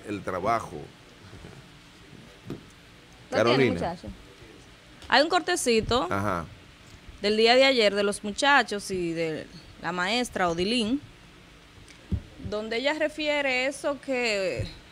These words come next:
Speaker 2: ustedes, eh, también se suman, que en lo particular no estoy para nada de acuerdo, porque el hecho de que una cosa se haga de manera constante y que con el tiempo se convierta en cultura, que no lo es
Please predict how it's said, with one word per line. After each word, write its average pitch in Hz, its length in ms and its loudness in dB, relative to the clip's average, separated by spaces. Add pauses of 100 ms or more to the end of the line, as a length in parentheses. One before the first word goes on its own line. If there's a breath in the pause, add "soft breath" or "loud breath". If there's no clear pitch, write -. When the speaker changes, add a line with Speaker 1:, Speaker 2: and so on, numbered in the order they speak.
(140)
Speaker 2:
ustedes, 214 760 0 (920)
eh, 202 200 0
también 226 400 2
se 247 160 -4
suman, 196 640 -2 (140)
que 202 80 -4
en 196 60 -2
lo 185 60 0
particular 185 600 0
no 208 100 -2
estoy 208 220 -4
para 180 200 -4
nada 180 260 -4
de 175 100 -6
acuerdo, 190 420 -4
porque 180 280 -8
el 180 60 -2
hecho 190 220 -2
de 240 100 0
que 240 80 -6
una 226 240 -2
cosa 220 240 -10
se 202 180 -4
haga 196 200 2
de 202 80 -2
manera 196 320 0
constante 202 680 0
y - 20 -6
que 170 120 -8
con 170 160 -8
el 165 60 -10
tiempo 196 300 -8
se 214 140 -6
convierta 196 480 -2
en 190 100 -4
cultura, 175 760 -4
que 143 120 -8
no 151 140 -6
lo 202 180 -2
es 165 180 -6